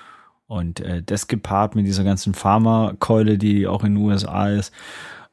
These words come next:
ähm, hat mich auf jeden Fall schockiert und, ne, und dann, wir waren da ja und dann habe ich Frieda immer in, in die Kita gebracht, so, äh, und so durchgelaufen und dann,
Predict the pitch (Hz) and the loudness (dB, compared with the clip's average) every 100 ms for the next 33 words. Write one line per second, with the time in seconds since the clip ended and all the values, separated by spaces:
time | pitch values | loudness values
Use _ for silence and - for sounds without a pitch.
0 | - 98 98 90 92 104 104 104 107 101 | -2 0 2 0 0 0 2 2 4 2
1 | 101 95 95 - 113 107 95 101 135 120 | 2 -2 0 2 4 4 2 4 4 2
2 | 90 98 95 - - - - - _ _ | 2 2 2 -2 -14 -20 -20 -20 _ _
3 | _ _ 80 92 92 98 90 98 104 101 | _ _ -14 -10 -6 -4 0 2 4 4
4 | 101 104 104 98 92 101 - 113 110 107 | 4 4 4 2 2 0 0 2 4 4
5 | 101 104 104 101 - 107 98 101 143 151 | 4 4 2 0 0 0 0 0 2 4
6 | 123 110 101 - 92 - 98 - - 110 | 4 4 0 -2 -2 -2 -2 -4 -6 0
7 | 107 135 156 - 107 107 98 104 95 - | 0 0 -4 -2 0 2 0 0 -2 -6
8 | 85 - - - - 104 _ - 120 117 | -14 -16 -20 -14 -10 -10 _ -4 -2 0
9 | 139 117 110 123 131 120 110 104 110 | 0 4 4 2 0 0 0 0 -2